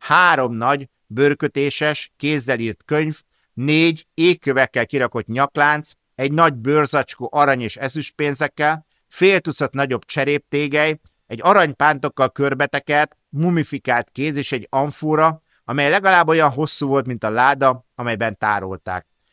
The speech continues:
Minden tárgy nagyon jó állapotúnak nézett ki, nem látszott rajtuk, milyen sokáig hevertek a föld alatt. Nem úgy azok a bársony ruhaneműk, amelyek viszont elfoszlottak,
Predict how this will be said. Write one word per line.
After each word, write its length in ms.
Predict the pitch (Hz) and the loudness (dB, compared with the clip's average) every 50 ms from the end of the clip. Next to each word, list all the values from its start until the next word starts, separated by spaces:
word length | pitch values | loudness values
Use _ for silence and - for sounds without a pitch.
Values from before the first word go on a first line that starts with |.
| _ _ | _ _
Minden 540 | - 117 143 180 196 190 170 170 165 160 156 | -8 -4 -2 -2 -2 0 2 2 2 2 0
tárgy 380 | - 143 135 147 151 143 139 135 | 0 2 4 4 2 2 -2 -2
nagyon 300 | 156 185 190 156 147 135 | 0 2 2 2 2 2
jó 240 | 131 135 143 143 - | 2 0 0 0 2
állapotúnak 680 | 135 135 131 127 123 - 135 123 - 135 120 117 - | 2 2 2 0 -2 -6 -10 -12 -10 -6 -8 -8 -6
nézett 400 | - 120 123 123 104 123 113 - | -6 -6 -6 -4 -4 -4 -6 -6
ki, 280 | - - 147 170 170 _ _ _ _ _ _ | -4 -4 -4 -4 -4 _ _ _ _ _ _
nem 260 | - 139 165 202 202 | -6 0 0 0 2
látszott 440 | 170 147 139 131 - - 127 104 - | 4 4 2 2 2 -2 -12 -8 -4
rajtuk, 420 | 127 139 151 156 147 - 165 160 _ | 0 0 0 0 0 -2 -6 -6 _
milyen 340 | - - 143 180 190 160 131 | -10 -8 -4 -2 -2 -2 -2
sokáig 440 | 127 - - 151 - - 123 120 104 | -4 -6 -8 -6 -4 -4 -4 -4 -4
hevertek 460 | - 143 131 127 123 117 - 110 - | -2 -2 -2 -2 -2 -4 -6 -10 -10
a 60 | 110 | -10
föld 340 | - - - 117 110 107 92 | -12 -10 -8 -6 -6 -6 -6
alatt. 280 | 98 95 92 87 87 _ _ _ _ _ _ _ _ _ _ | -6 -8 -8 -10 -12 _ _ _ _ _ _ _ _ _ _
Nem 300 | - 131 165 196 208 175 | -4 0 0 0 0 0
úgy 240 | 139 175 180 160 147 | -2 -2 -2 -2 -2
azok 240 | 151 139 147 123 | -2 -2 -2 0
a 60 | 131 131 | 0 2
bársony 460 | 113 139 147 143 135 - - 127 113 | 2 4 2 2 2 -2 -4 -6 -4
ruhaneműk, 640 | 117 139 131 147 147 143 151 151 151 160 170 165 _ _ _ _ _ _ | -4 -2 0 0 0 0 0 0 0 0 0 -2 _ _ _ _ _ _
amelyek 340 | - 127 135 139 131 123 - | -6 -4 -2 -2 -2 -2 -2
viszont 320 | 151 139 - 139 117 - | -4 -4 -4 -6 -6 -4
elfoszlottak, 960 | - 135 147 151 - - 151 - - 156 165 156 _ - 165 160 165 - _ | -2 -2 -2 -2 -2 -6 -10 -8 -4 -2 -2 -2 _ 2 2 2 2 0 _